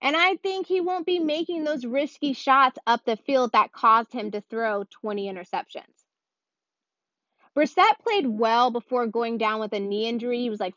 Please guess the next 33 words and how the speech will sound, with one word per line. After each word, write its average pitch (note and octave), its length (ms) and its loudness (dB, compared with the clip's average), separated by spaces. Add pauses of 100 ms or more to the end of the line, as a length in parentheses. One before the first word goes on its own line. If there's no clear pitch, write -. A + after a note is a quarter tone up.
five A3 280 0
and G3 160 -4
two, A#3+ 440 -2
but A3+ 240 -4
then E4 160 2
he E4 160 2
struggled A#3+ 680 -2
in G#3+ 100 -2
the F#3+ 80 -4
second G#3+ 320 -4
half G3+ 240 -6
of C#4+ 60 -12
the C4+ 100 -4
season. A3 640 -2 (240)
So - 100 -2
I'm D#4 60 4
not F4 200 4
sure F4 200 2
how D4 240 4
much D#4 240 -4
confidence A#3+ 680 0
the G3+ 100 -4
Colts G#3+ 380 -4
have A3 280 0
in A#3+ 100 -4
him A#3+ 400 -6 (320)
and A3+ 260 0
maybe A#3 360 2
moving A#3 380 0
on A#3+ 260 0
from G#3 260 -4
him. G#3 420 -4 (400)
Rivers B3 380 2